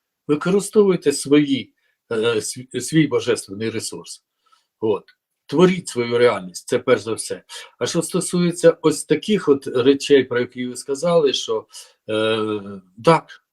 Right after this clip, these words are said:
таких, як, якщо це була людина і до неї безкінечно звертаються,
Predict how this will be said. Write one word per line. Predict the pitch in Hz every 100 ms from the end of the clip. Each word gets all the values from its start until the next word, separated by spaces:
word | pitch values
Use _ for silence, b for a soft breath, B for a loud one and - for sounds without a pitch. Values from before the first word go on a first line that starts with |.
| _ _ _ _ _ _ _ -
таких, | 135 - 160 151
як, | 135 139 -
якщо | 147 139 160
це | 147 147
була | 127 135
людина | 131 139 135 180 165 131 139
і |
до | 127 143
неї | 135 131 123
безкінечно | 113 123 - 131 120 - 120
звертаються, | 110 127 - 190 170 - 113